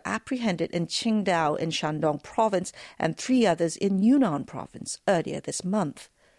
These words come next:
One broker said around thirty defectors successfully reached Southeast Asia from China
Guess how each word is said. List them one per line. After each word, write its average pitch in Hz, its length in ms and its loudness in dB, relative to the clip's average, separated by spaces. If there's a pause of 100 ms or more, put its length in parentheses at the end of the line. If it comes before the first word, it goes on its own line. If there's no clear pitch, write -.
(260)
One 185 320 2
broker 156 420 0
said 160 260 0 (240)
around 156 320 0
thirty 196 500 0
defectors 135 520 -6
successfully - 1000 -4
reached - 460 -10
Southeast 170 640 -2
Asia 170 300 2
from 165 200 -6
China 220 540 0